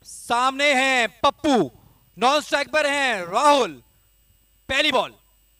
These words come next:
मुस्तकीम की, राउंड द विकेट, बल्लेबाज तैयार, एक ओवर बनाने हैं सोलह रन। पहली बॉल डॉट, पहली ही बॉल डॉट,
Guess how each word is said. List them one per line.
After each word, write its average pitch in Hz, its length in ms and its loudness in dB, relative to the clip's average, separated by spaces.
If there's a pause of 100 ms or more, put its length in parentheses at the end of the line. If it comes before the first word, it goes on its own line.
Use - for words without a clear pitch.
मुस्तकीम 262 440 -4
की, 220 140 -6 (600)
राउंड 254 360 0
द 302 80 4
विकेट, 240 260 -8 (920)
बल्लेबाज 254 480 4
तैयार, 233 440 0 (440)
एक 262 220 0
ओवर 285 200 4
बनाने 277 260 -8
हैं 277 140 -6
सोलह 277 320 0
रन। 190 260 -4 (3750)
पहली 226 240 0
बॉल 233 240 4
डॉट, 233 280 4
पहली 285 360 -6
ही 294 120 -4
बॉल 285 240 2
डॉट, 262 360 2